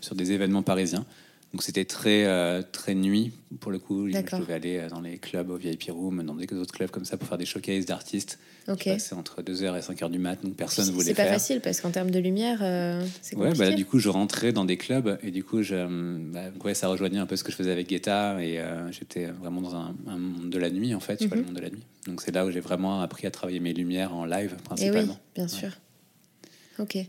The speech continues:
Speaker 2: Trop bien. Et donc, euh, donc là, voilà, tu, tu travailles avec cette agence et, euh, euh, donc, euh, c'est eux qui t'ont ouvert d'autres portes. Est-ce que, euh, à partir de là, euh, ils ont géré un peu ta carrière ou est-ce que,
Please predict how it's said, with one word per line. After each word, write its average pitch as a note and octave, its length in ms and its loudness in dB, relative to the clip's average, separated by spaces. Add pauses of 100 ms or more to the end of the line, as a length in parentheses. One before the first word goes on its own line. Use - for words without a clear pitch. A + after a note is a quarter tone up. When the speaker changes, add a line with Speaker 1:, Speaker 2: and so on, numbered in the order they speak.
(320)
Speaker 2:
Trop - 200 0
bien. A3 400 4 (340)
Et A3 120 8
donc, A3+ 300 6
euh, G#3 280 6
donc G3 220 2
là, B3+ 140 6
voilà, F#3+ 240 4
tu, F#3 260 -2
tu C4 140 -4
travailles A#3+ 260 0
avec F#3 160 4
cette F3+ 220 0
agence A3 640 2
et, F#3+ 260 2
euh, F3+ 360 4 (520)
euh, - 100 -6 (120)
donc, F#3 320 0
euh, F3 160 0
c'est F#3 380 -2
eux A3 100 4
qui G#3+ 200 -4
t'ont F#3 200 4
ouvert F3+ 320 2
d'autres F3+ 280 0
portes. B3 440 2
Est-ce G3 160 -2
que, - 80 0
euh, F3+ 500 4
à - 120 -4
partir F#3 340 -2
de F3+ 80 2
là, F#3+ 380 2 (400)
euh, F3 160 0
ils F3+ 180 0
ont F#3 80 4
géré G3 220 2
un G3+ 100 4
peu G3 140 -2
ta F#3+ 120 0
carrière G#3+ 680 2
ou G3+ 160 2
est-ce F#3+ 200 2
que, A3 400 2